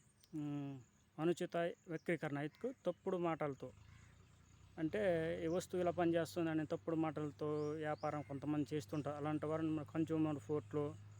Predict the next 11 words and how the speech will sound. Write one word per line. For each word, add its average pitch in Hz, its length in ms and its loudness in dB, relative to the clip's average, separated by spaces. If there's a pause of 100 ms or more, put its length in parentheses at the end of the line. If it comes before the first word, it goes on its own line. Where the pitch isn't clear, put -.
(540)
ఆ, 143 360 0
కేసు 165 260 2
వేయొచ్చు. 160 360 2
లేని 160 320 2
పక్షంలో 156 720 -2
మనకి 151 360 0 (500)
వినియోగదారు 160 540 6
రక్షణ 147 280 2
చట్టం 156 420 2
అని 143 300 0 (440)
మనకి 151 300 2